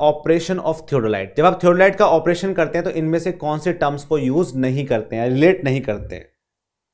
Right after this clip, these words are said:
ठीक है। Transiting and inverting,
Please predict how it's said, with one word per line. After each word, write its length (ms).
ठीक 100
है। 120
Transiting 640
and 220
inverting, 560